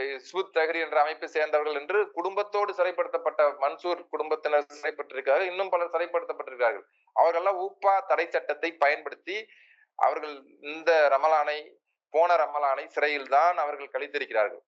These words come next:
இப்ப இது ஒரு பக்கம் இந்த நாட்டில் நடந்து கொண்டிருக்கிறது, எல்லாம் நன்றாக போய்க் கொண்டிருக்கிறது, நான்காண்டு ஆட்சி சாதனைகள் நடந்து கொண்டிருக்கின்றன, அடுத்த ஆண்டு தேர்தல் வருகிறது. இந்த ஒரு சிந்தனை சூழலுக்குள்ளேயே இந்த ஒ-, இந்த நாட்டை,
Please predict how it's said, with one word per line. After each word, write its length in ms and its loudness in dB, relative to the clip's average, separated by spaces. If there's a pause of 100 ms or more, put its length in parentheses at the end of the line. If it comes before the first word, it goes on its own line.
(100)
இப்ப 180 -10
இது 200 -4
ஒரு 140 2
பக்கம் 280 0
இந்த 140 0
நாட்டில் 460 2
நடந்து 260 -4
கொண்டிருக்கிறது, 720 -4 (600)
எல்லாம் 380 2
நன்றாக 500 2
போய்க் 280 -6
கொண்டிருக்கிறது, 640 -4 (240)
நான்காண்டு 560 2
ஆட்சி 340 0
சாதனைகள் 540 2
நடந்து 200 -2
கொண்டிருக்கின்றன, 580 -2
அடுத்த 320 0
ஆண்டு 200 0 (100)
தேர்தல் 360 0
வருகிறது. 480 -2 (500)
இந்த 280 -4 (100)
ஒரு 280 0
சிந்தனை 460 -2
சூழலுக்குள்ளேயே 800 -2 (440)
இந்த 180 -2
ஒ-, 240 4
இந்த 180 0 (120)
நாட்டை, 360 2